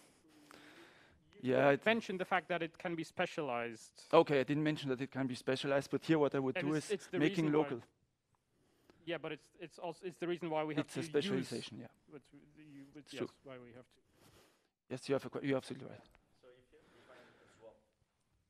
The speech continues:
Speaker 3: why would you call it a standard swap?
Speaker 1: Ah, because that, uh, if I haven't defined one, you mean?
Speaker 3: No, if you have.
Speaker 1: If I have defined, why would I want to call the standard swap?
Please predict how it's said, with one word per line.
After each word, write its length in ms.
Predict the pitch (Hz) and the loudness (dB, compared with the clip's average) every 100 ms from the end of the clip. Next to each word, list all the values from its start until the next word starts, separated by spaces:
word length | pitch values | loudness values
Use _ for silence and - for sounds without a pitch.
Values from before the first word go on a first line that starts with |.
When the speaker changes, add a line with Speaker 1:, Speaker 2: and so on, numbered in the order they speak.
| _ | _
Speaker 3:
why 160 | 127 | -20
would 320 | 131 127 113 110 | -20 -20 -20 -20
you 80 | 107 | _
call 140 | - 107 | -20 -20
it 80 | 104 | _
a 80 | 110 104 _ _ _ _ | _ _ _ _ _ _
standard 320 | 110 101 98 _ | -20 -20 -20 _
swap? 140 | 107 _ _ _ _ _ _ _ _ _ _ _ _ _ _ _ _ - | -20 _ _ _ _ _ _ _ _ _ _ _ _ _ _ _ _ 6
Speaker 1:
Ah, 120 | 170 | 6
because 360 | 151 156 143 - | 4 0 0 4
that, 220 | 147 - | 2 2
uh, 120 | 151 - | 0 0
if 180 | 165 | 2
I 100 | 160 | 4
haven't 300 | 135 180 196 | 6 6 6
defined 340 | 175 - 160 165 | 0 4 4 4
one, 160 | 160 | 2
you 80 | 139 | 2
mean? 260 | 147 175 185 - _ _ | 2 0 -4 -12 _ _
Speaker 3:
No, 80 | 117 | _
if 200 | 113 _ | -20 _
you 80 | - _ | -20 _
have. 140 | - - - - - | -20 -20 -20 -16 -6
Speaker 1:
If 120 | 127 | 4
I 80 | 135 | 6
have 300 | 143 185 - | 8 6 6
defined, 400 | 175 - 156 156 | -2 2 2 4
why 180 | 135 147 | 6 6
would 200 | 151 143 | 6 4
I 80 | 127 | 4
want 340 | 123 151 190 | 4 2 2
to 80 | 190 | -4
call 240 | - 170 | 2 4
the 100 | 175 | 2
standard 380 | 170 160 165 160 | -2 -2 -2 -2
swap? 260 | - 175 | 0 0